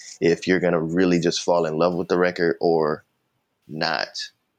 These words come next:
Um, but I think everybody could just go ahead and stream it once. You know what? I was gonna say this too. I'll say this, uh, in this part since I didn't say it in the main review. Man, why doesn't the, the Source do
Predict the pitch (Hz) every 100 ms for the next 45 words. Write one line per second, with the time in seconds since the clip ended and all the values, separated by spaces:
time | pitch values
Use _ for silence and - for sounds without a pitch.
0 | _ _ _ _ - 78 50 52 - -
1 | 98 127 151 113 82 87 80 80 80 80
2 | 76 76 78 76 73 - 78 73 - 69
3 | - - - - - 135 156 156 147 135
4 | 147 160 135 117 - 98 92 85 - 87
5 | 90 92 - 80 80 - - - - 78
6 | 71 65 - _ _ - 85 82 - -
7 | 78 - 80 73 78 76 82 80 82 78
8 | 80 78 71 78 71 - _ - 127 104
9 | 131 214 226 175 147 127 117 107 98 76
10 | 95 - - 127 123 85 - - 78 92
11 | 87 85